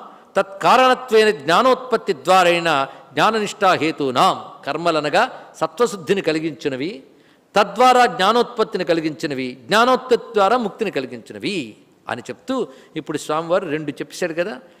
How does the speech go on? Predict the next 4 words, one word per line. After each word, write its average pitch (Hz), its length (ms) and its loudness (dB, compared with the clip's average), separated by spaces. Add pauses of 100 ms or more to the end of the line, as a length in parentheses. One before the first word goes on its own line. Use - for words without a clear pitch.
(440)
జ్ఞానయోగేన 139 760 -2
సాంఖ్యానాం 180 720 -2 (420)
కర్మయోగేన 208 640 0
యోగినాం. 135 600 -4